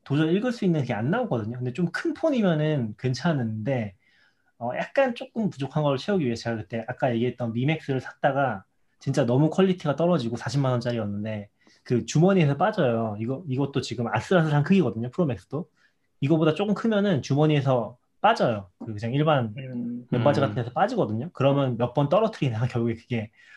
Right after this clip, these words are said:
Speaker 1: 한, 한 달 쓰다 다 깨져가지고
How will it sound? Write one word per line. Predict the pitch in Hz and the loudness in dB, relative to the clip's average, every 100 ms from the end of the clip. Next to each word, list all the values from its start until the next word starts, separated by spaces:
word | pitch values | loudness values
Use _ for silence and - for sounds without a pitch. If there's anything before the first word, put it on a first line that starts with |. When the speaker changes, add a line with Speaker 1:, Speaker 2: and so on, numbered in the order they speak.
| - | -12
Speaker 1:
한, | - 127 | -6 -6
한 | 120 233 247 | -4 -4 0
달 | 233 180 | 2 0
쓰다 | - 180 - _ - | 0 -4 -4 _ -10
다 | - - | -8 -2
깨져가지고 | 254 269 160 110 113 135 113 | 2 2 2 -2 -2 -2 -4